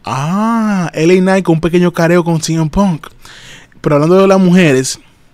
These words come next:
el regreso de Liv Morgan ahí, número veintinueve. Uh, en las mujeres, estamos, estamos de vuelta con las mujeres.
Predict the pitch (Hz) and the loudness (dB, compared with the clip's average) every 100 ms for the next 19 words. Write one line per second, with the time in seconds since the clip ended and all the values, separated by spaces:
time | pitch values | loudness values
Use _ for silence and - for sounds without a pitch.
0 | _ - - _ - 160 151 147 151 170 | _ -20 -20 _ -4 -2 0 0 0 0
1 | 196 180 175 170 170 175 180 165 156 170 | 2 2 4 2 0 0 0 0 0 0
2 | 160 151 151 143 143 160 170 147 165 - | 2 2 2 0 -2 0 0 -2 -4 -12
3 | - - - - - - - 151 214 269 | -20 -20 -20 -20 -20 -18 -10 -8 -4 -2
4 | 277 262 220 190 165 147 131 123 117 127 | 0 0 0 2 2 2 0 0 -2 -2
5 | 139 135 143 170 151 147 151 160 160 160 | -4 -2 0 2 2 0 0 0 0 0
6 | 175 175 180 180 165 160 151 160 156 139 | 2 2 2 0 0 2 2 2 2 0
7 | - | -4